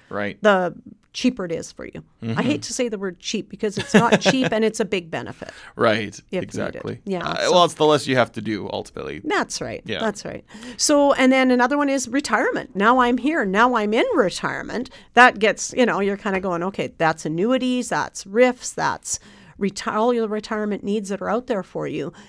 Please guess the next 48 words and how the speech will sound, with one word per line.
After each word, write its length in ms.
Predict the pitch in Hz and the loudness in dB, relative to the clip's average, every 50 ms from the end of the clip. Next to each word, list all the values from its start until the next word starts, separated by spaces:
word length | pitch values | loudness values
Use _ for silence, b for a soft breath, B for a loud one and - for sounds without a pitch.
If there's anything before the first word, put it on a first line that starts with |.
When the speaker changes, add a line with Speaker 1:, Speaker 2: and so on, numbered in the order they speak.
| B B | B B
Speaker 2:
is 160 | - 214 185 | -2 -2 -2
very 260 | - 214 196 196 196 | 0 -2 -2 -2 -2
important. 480 | 196 190 196 - 262 233 143 - 175 156 | -2 -4 0 2 0 0 0 -2 -8 -6
Do 140 | - 190 202 | -6 -4 -2
I 120 | 196 202 202 | -2 -2 -2
have 160 | 196 190 196 | -2 -4 -4
a 60 | 190 | -4
house? 300 | - 214 202 214 214 214 | -4 -2 -2 -2 -4 -4
Do 140 | - 208 196 | -4 -2 0
I 40 | 185 | 0
have 100 | 185 196 | 0 2
enough 220 | 196 190 185 - | 0 -2 -2 -4
cash 340 | - - 214 190 202 202 - | -6 -2 -2 0 0 -2 -4
flow? 260 | - 233 240 247 262 254 B B B _ | 0 2 2 4 2 0 B B B _
Can 180 | - 226 214 | -4 -2 -2
I 60 | 208 208 | 0 -2
use 280 | 208 202 208 202 202 | -2 -2 -2 -2 -2
my 120 | 208 196 202 | -2 -2 0
house 260 | 202 208 214 208 - - | 0 0 -2 -2 -4 -8
to 80 | - | -8
give 160 | 180 196 196 | -6 -4 -4
me 80 | 202 208 | -4 -4
some 200 | 196 - 208 196 | -4 -4 -4 -4
cash 320 | 190 214 196 233 254 - | -2 -2 -4 -4 -4 -6
flow?" 240 | - - 147 - - _ _ _ _ _ _ _ _ _ _ _ _ _ _ _ | -8 -8 -8 -8 -8 _ _ _ _ _ _ _ _ _ _ _ _ _ _ _
Because, 600 | 185 190 185 - 185 175 170 170 170 170 - - | -2 0 0 2 0 0 0 -2 -2 -4 -4 -2
you 80 | 175 165 | -2 -2
know, 140 | 160 170 | 0 0
you 160 | 185 196 185 180 | 0 0 0 0
got 140 | 196 180 | -2 -2
a 80 | 175 175 | 0 2
house 200 | 202 240 254 - | 2 2 0 0
sitting 280 | - - 214 196 196 196 | -2 -2 -2 -2 -2 -2
there 140 | 196 190 185 | -2 -2 -2
worth 180 | 190 190 185 | -4 -6 -6
three 220 | - - - 214 208 | -6 -6 -4 -4 -2
hundred 260 | 208 190 185 180 - | -2 -2 -4 -4 -2
thousand 300 | 202 196 196 185 185 180 | -2 -2 -2 -2 -4 0
dollars, 440 | 175 226 285 277 214 190 208 208 B B B B B _ | 2 4 4 4 2 0 -2 -4 B B B B B _
but 200 | 202 202 - - | -4 -4 -2 -6
you're 80 | 196 | -6
short 240 | - - 220 208 196 | -4 -4 -4 -4 -4
of 60 | - | -8
cash 320 | - - 190 190 190 - - | -6 -4 -4 -4 -4 -6 -10
flow. 240 | - 139 82 - _ _ _ _ _ _ _ _ _ _ - | -10 -12 -12 -12 _ _ _ _ _ _ _ _ _ _ -8
Let's 340 | 151 156 180 202 196 - - | -4 -2 -2 -2 -4 -6 -10
use 640 | 175 175 175 180 190 208 233 262 302 359 339 - | -8 -8 -4 0 4 6 8 8 8 6 4 0
that 340 | - - - - - _ | -6 -8 -8 -10 -12 _